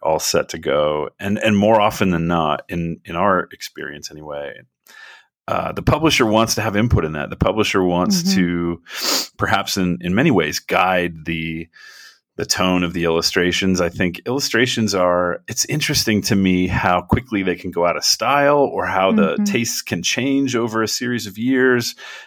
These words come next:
Speaker 1: And, uh, you know, and, and we've, Ingrid, you and I have been a part of projects where we've, you know, actually completely re-illustrated a, a children's book because it
Speaker 2: Right.
Speaker 1: needed, uh, a refresh. So I think you're a hundred percent right.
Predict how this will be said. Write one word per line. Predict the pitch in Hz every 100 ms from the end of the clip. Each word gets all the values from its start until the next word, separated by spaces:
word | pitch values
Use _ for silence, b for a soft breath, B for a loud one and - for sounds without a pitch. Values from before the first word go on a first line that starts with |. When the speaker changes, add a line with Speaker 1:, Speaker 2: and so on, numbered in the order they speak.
| B _
Speaker 1:
And, | 95 92 95 98 95
uh, | 92 90 90 80
you | -
know, | 104 98
and, | 95 - - -
and | 107 101 110
we've, | 113 135 135 - b b b b -
Ingrid, | 110 110
you | 110
and | 110
I |
have | 143 101
been | 87
a |
part | 82 87
of | 87 -
projects | 82 87 87 85
where | 90 82
we've, | 85 78 - -
you | 87
know, | 80 76 80 _ _ _ _ _
actually | 90 90 - 90
completely | 90 98 - 117 95 92
re-illustrated | 80 95 107 101 113 113 - 95 92 90
a, | 87 87 -
a |
children's | 90 - 127 98 92
book | 78 73
because | - - 85
it | 85
Speaker 2:
Right. | 98 95
Speaker 1:
needed, | 92 80 - _ _
uh, | - 87 85 -
a | 87
refresh. | 92 98 - 80 78 -
So | 95 87
I | 90
think | 95 -
you're | 82 85
a | 78
hundred | 82
percent | - - 76 -
right. | 71 71